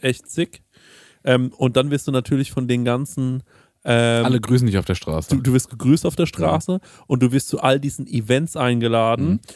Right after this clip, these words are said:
Speaker 1: wo normalerweise nur so Leute hingehen. Ich, wir haben ja schon mal drüber geredet.
Speaker 2: Achso, hier Metzgerei Gruber macht jetzt auf, neue Filiale.
Speaker 1: Neue Filiale.
Speaker 2: In der Sandgasse.
Speaker 1: Der, der Bürgermeister kommt vorbei und darf den ersten Leberkäse probieren.
Speaker 2: Ja.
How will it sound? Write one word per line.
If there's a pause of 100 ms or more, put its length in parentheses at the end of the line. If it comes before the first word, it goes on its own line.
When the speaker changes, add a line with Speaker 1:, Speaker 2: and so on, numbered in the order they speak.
(200)
Speaker 1:
wo
normalerweise
nur
so
Leute
hingehen.
Ich,
wir
haben
ja
schon
mal
drüber
geredet.
Speaker 2:
Achso,
hier
Metzgerei
Gruber
macht
jetzt
auf,
neue
Filiale.
Speaker 1:
Neue
Filiale.
Speaker 2:
In
der
Sandgasse.
Speaker 1:
Der,
der
Bürgermeister
kommt
vorbei
und
darf
den
ersten
Leberkäse
probieren.
Speaker 2:
Ja.